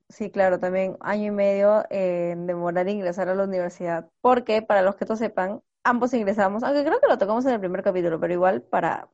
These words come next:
rememorizar, no, esa no es la palabra, para hacerles recordar, ambos ingresamos a la,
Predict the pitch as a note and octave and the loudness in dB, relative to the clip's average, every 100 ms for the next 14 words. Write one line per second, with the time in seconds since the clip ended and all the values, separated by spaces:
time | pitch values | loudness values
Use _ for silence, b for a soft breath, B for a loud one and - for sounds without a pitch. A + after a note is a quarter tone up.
0 | - G3+ F#3 F#3 F3+ F3+ G3 B3+ A3 F3 | -6 -4 -2 -4 -6 -4 -4 -4 -6 -8
1 | F3 F3 F3+ - E3 A2 - - _ _ | -8 -10 -10 -12 -12 -12 -14 -20 _ _
2 | - G#3 - B3+ B3+ C4+ D#4+ C4+ G3+ F3+ | 4 4 6 4 4 4 4 4 4 4
3 | F3+ A3 - _ - G#3 G#3 A#3+ - G#3 | 4 0 -6 _ -2 0 0 -4 -4 -4
4 | G3+ F3+ F3+ F3+ F#3 G3 - F3+ E3+ E3+ | -2 -4 -4 -4 -2 -4 -2 -4 -4 -6
5 | - C#2 | -6 -10